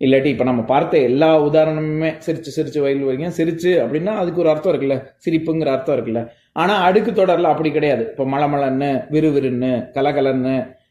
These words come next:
இது, இது கலன்னா க-, அதுக்கு ஒரு அர்த்தம்லாம் பொருள் கிடையாது. இ-, அது அந்த இடத்துல என்ன பொருள்? இப்ப நம்ம உவகை அடுக்கு தொடருக்கு பார்த்தோம்ல, அ, பொருள் நிலையில உவகை, அச்சம், அவலம் இதெல்லாம் வருதுன்னு.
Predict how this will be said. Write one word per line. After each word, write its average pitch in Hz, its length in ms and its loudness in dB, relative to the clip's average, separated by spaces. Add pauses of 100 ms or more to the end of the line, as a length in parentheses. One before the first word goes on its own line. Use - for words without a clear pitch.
இது, 151 240 2
இது 156 180 2
கலன்னா 175 640 0
க-, 143 160 -2
அதுக்கு 147 260 -2
ஒரு 151 120 0
அர்த்தம்லாம் 156 560 -4
பொருள் 165 240 0
கிடையாது. 117 400 -2 (340)
இ-, 131 200 0
அது 123 240 -2
அந்த 151 260 0
இடத்துல 214 280 4
என்ன 190 240 0
பொருள்? 185 280 0
இப்ப 143 160 -6
நம்ம 156 400 -4
உவகை 165 540 0
அடுக்கு 170 320 -4
தொடருக்கு 160 460 -2
பார்த்தோம்ல, 135 300 -2 (540)
அ, 120 280 -4
பொருள் 139 240 0
நிலையில 127 420 -2
உவகை, 123 480 -2
அச்சம், 120 380 -6
அவலம் 120 340 -4
இதெல்லாம் 113 320 -4
வருதுன்னு. 104 300 -6